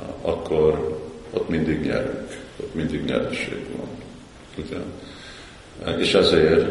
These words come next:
Paramvijayate és Krishna Sankirtanam, azért mondja Csitták Mahaprabhu, Paramvijayate,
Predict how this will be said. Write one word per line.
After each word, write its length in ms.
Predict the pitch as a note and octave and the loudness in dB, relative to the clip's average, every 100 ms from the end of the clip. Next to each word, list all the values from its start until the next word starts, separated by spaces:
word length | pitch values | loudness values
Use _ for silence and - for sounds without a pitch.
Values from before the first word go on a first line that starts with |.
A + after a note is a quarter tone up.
| - - - - | 0 -4 -8 -4
Paramvijayate 800 | D2+ D2 D2+ D2+ D#2 D2+ - D#2 | 0 2 2 2 4 4 4 2
és 200 | D#2 D#2 D2 | 0 -2 -4
Krishna 280 | - - | -4 -4
Sankirtanam, 800 | - - C#3 - - - - - - | -4 -4 -4 -4 -6 -6 -8 -6 -6
azért 260 | - - | -4 -4
mondja 220 | - - - | -4 -4 -6
Csitták 460 | - - - - | -8 -8 -8 -6
Mahaprabhu, 480 | B1 - - G1+ - - - - | -6 -8 -8 -10 -12 -14 -12 -6
Paramvijayate, 760 | F2+ E2+ - - A#1+ - - | -4 -4 -6 -4 -4 -4 -6